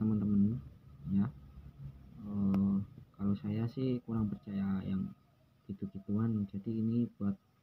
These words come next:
kita koleksi saja ya, teman-teman, ya. Oke, bagaimana cara ngetesnya? Inilah tip cara tes batu akik asli atau palsu, mudah sekali, tinggal kita gesekkan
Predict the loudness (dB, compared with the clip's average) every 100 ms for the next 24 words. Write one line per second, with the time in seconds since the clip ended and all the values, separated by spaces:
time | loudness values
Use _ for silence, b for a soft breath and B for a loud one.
0 | _ _ _ -4 -2 -2 0 -2 -2 -6
1 | -4 -2 -2 -4 -4 -2 0 2 2 0
2 | -2 -6 _ _ _ -20 _ _ _ _
3 | _ _ _ _ _ -2 0 0 0 2
4 | 2 0 -2 -2 -2 -2 -2 -6 -4 -4
5 | -2 -2 0 0 -2 -6 _ _ _ _
6 | _ -4 -4 -8 _ -20 _ -10 -4 -2
7 | -2 -4 -4 -6 -4 -2 0 0 -2 0
8 | -2 0 2 2 2 4 6 4 2 -8
9 | -18 -20 -20 -20 _ -20 -10 -6 -4 2
10 | 2 2 -2 -2 -4 2 4 4 4 2
11 | 2 2 0 0 0 0 -2 -2 -2 -2
12 | -2 4 6 6 2 -4 -4 -4 -4 -4
13 | -4